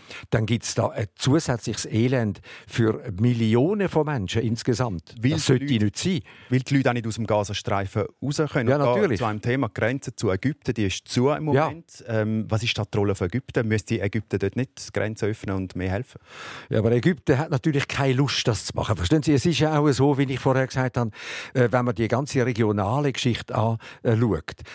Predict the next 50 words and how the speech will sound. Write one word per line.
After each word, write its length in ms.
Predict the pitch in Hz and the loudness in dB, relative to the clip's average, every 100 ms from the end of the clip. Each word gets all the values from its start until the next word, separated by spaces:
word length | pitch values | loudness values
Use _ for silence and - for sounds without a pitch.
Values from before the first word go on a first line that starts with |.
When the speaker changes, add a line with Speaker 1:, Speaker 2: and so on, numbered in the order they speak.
| - | -2
Speaker 1:
dann 180 | 113 113 | 0 0
hat 140 | 139 | 0
man 100 | 127 | 0
einfach 200 | 110 110 | -2 0
müssen 240 | 117 104 107 | -2 0 0
feststellen, 400 | 123 - 120 107 | 0 0 -2 0
in 60 | |
den 100 | 98 | 0
letzten 300 | 104 - 101 | -2 -2 0
Jahren, 320 | 90 101 110 - - - | 2 2 0 -4 -14 -4
die 80 | 110 | 0
palästinensischen 840 | 113 104 104 101 131 120 107 113 | 2 0 0 0 0 0 -2 -2
Anliegen 400 | 95 107 110 101 | 2 0 0 -2
sind 400 | 98 104 98 - | 0 0 -2 -4
marginalisiert 840 | 107 107 113 101 90 78 104 117 120 | -2 0 0 -2 -4 -2 0 0 2
worden 220 | 113 113 | 0 2
und 180 | 95 107 | -2 -6
das 140 | 98 | -2
gilt 280 | 127 110 - | -2 -2 -2
auch 140 | 110 | -2
für 180 | 104 113 | 0 0
Ägypten. 400 | 98 90 143 - | 0 0 -2 -2
Und 140 | 87 85 | -2 0
Ägypten 380 | 98 120 - 98 | -2 -2 0 -2
hat 140 | - | -2
selber 440 | - 110 156 101 76 - - - | 0 2 2 0 -8 -12 -16 -16
eigentlich 460 | - 110 110 104 95 | -2 0 2 0 0
schon 260 | - 98 104 | 0 -2 -2
weitaus 720 | 107 143 208 - 180 139 - | 0 2 2 -2 -2 -2 0
mehr 300 | 110 120 160 | 2 2 2
als 200 | 120 - | 0 -2
genug 360 | 107 120 131 - | 0 2 2 0
Probleme. 540 | 101 82 104 135 135 - - - - _ | -2 0 2 2 0 -6 -18 -20 -20 _
Ob 120 | 117 | 0
es 340 | 120 95 - - | 2 -2 -4 -2
Sisi 340 | 185 - 156 | 0 2 0
die 220 | 147 143 | 2 2
allein 340 | 143 110 113 147 | 4 2 2 2
veranstaltet 800 | 135 120 123 - 120 113 120 123 | 2 2 0 0 0 0 0 0
hat 180 | 117 | 0
oder 180 | 110 98 | -2 -2
verursacht 680 | - 104 - 135 127 113 120 | 0 0 0 0 0 0 0
hat 120 | 107 | 2
oder 160 | 104 117 | 2 2
nicht, 100 | 107 | 0
ist 100 | 107 | -2
dann 120 | 98 | 0
eine 160 | 98 | 0
andere 300 | 98 87 87 | 0 -2 -4
Frage. 380 | 85 185 117 73 | 0 2 2 -2